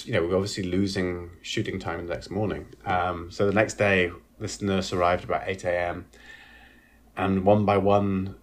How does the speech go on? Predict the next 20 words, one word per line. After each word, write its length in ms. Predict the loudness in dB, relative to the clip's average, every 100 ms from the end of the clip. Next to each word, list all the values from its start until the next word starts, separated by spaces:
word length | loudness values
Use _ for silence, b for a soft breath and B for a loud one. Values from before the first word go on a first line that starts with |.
| -18
those 260 | -2 0 0
of 60 | -2
us 160 | -4
on 160 | -2 -2
the, 100 | -4
on 200 | -4 -2
the, 280 | -2 -2 -4 B -20 -16 -10
in 180 | -8
the, 100 | -10 -14 -16
in 120 | -14 -14
the 80 |
camp 340 | -8 -4 -4 -4
had 140 | -8
to 80 | -2
go 200 | 2 2
and 340 | 2 -4 -10 -16 -20 _ -8
get 200 | -6 -4
tested, 400 | -4 -4 -2 -2
and 180 | -2 -4
we, 160 | -6